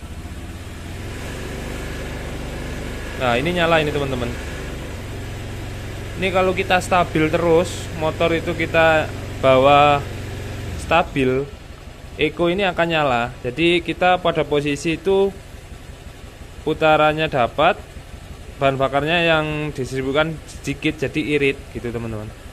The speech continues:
Beda kalau kita bawa motor itu digas,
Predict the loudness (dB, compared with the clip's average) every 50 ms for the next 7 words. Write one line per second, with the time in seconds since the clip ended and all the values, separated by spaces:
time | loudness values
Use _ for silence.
0 | -10 -4 -2 0 2 2 2 4 2 2 2 2 0 -2 0 2 2 4 4 2
1 | 2 2 2 2 2 0 0 0 0 0 0 0 0 -2 -4 -4 0 2 6 6
2 | 6 6 4 2 -4